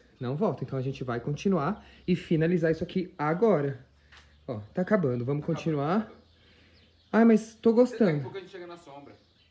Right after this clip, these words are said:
Speaker 2: Se bem que
Speaker 1: Ah,
Speaker 2: a gente
Speaker 1: não
Speaker 2: chegar
Speaker 1: vamos.
Speaker 2: aqui, o sol vai tá ali.
Speaker 1: <laughs> A gente tá vindo junto com o sol, ó. O sol tava,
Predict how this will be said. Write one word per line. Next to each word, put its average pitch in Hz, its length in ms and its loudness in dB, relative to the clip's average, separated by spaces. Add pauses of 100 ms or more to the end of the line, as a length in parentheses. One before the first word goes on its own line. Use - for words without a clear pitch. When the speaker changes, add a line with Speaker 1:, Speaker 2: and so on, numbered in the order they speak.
(320)
Speaker 2:
Se - 80 -20
bem 349 120 -4
que 311 80 -2
Speaker 1:
Ah, 339 120 8
Speaker 2:
a 349 60 6
gente 359 80 4
Speaker 1:
não 359 80 4
Speaker 2:
chegar 320 280 8
Speaker 1:
vamos. 214 160 6
Speaker 2:
aqui, - 380 -2
o 226 80 4
sol 220 320 0
vai 214 140 2
tá - 120 -12
ali. 240 240 -4
Speaker 1:
<laughs> - 0 -
A 240 140 8
gente 233 240 6
tá 247 140 10
vindo 226 200 6
junto 269 220 6
com 330 100 10
o 320 40 8
sol, 208 460 6
ó. 143 60 -2
O 160 60 0
sol 214 200 8
tava, 247 300 4